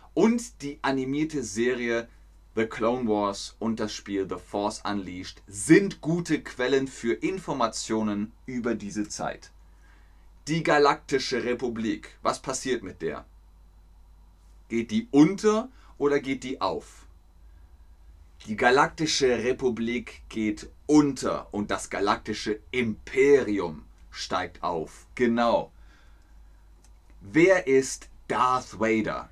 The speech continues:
Den kennt ihr, oder? Genau, der atmet so, hat eine schwarze Rüstung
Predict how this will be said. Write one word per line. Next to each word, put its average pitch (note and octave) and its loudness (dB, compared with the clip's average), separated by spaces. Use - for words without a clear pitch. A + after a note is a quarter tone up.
Den G#2 -2
kennt A#2 -6
ihr, - -10
oder? A#2+ 0
Genau, E2 -6
der D#2+ -4
atmet A2+ 4
so, A2 0
hat G2 -4
eine F2+ -10
schwarze G#2 -4
Rüstung A2+ -4